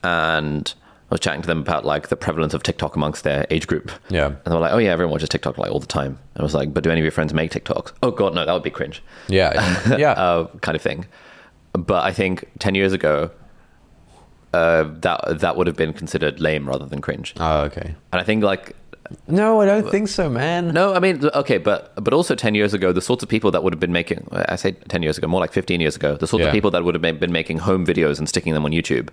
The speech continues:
Speaker 2: Yeah.
Speaker 1: were the nerds anyway.
Speaker 2: Yeah.
Speaker 1: And so they didn't, the, you know, it, it, it wasn't the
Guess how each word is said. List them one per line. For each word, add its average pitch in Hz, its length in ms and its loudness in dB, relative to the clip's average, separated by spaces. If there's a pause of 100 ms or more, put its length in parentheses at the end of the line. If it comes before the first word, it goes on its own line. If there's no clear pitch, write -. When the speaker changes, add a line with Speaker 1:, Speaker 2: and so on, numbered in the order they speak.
Speaker 2:
Yeah. 76 320 2
Speaker 1:
were 104 320 4
the 98 100 0
nerds 85 340 2
anyway. 73 400 -2 (360)
Speaker 2:
Yeah. 78 320 2
Speaker 1:
And 98 160 -2
so 104 120 2
they 101 120 2
didn't, 101 460 -2
the, 98 260 -4
you 104 120 2
know, 90 280 4 (680)
it, 107 440 0
it, 104 140 0 (140)
it 110 180 0
wasn't 110 520 -2
the 90 540 2